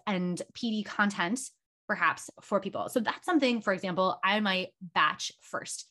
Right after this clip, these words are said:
I might say, "I need two hours each week to be able to create the structures, the practices, refine them, um, design or help co-create with a teacher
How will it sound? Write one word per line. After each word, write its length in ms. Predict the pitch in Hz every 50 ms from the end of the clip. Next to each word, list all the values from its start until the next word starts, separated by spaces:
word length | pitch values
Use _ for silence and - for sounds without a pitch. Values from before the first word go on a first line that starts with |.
| _ _ _ _ -
I 60 | 202
might 160 | 196 196 -
say, 180 | 208 196 - -
"I 240 | - 202 220 254 269
need 280 | 269 254 214 190 185 180
two 260 | - - 254 277 285 - -
hours 400 | 208 196 190 185 185 185 185 185 -
each 180 | 226 220 - -
week 200 | 190 180 180 -
to 80 | -
be 80 | 180 190
able 180 | 180 175 185 180
to 320 | - 214 196 190 190 185 _ _ _ _ _ _ _ _ _ -
create 560 | - - 254 233 202 208 202 240 277 285 - - - - _ _ _ -
the 60 | 208
structures, 540 | - - - 180 - - 214 202 196 185 -
the 80 | 220
practices, 580 | 208 - 196 180 - - 196 - 196 190 185 - -
refine 580 | 214 220 208 - - - 220 220 214 214 214 214
them, 360 | 208 202 202 202 196 202 - _ _ _ _ _ _ -
um, 300 | 202 185 185 185 185 - 202 -
design 580 | 220 214 180 202 220 226 226 233 226 226 226 -
or 140 | 226 208 196
help 380 | 196 - - 233 220 214 - -
co-create 720 | - - - 247 254 254 254 - - 233 226 233 226 226
with 100 | 202 -
a 40 | -
teacher 600 | - - - 247 220 208 247 220 214 214 214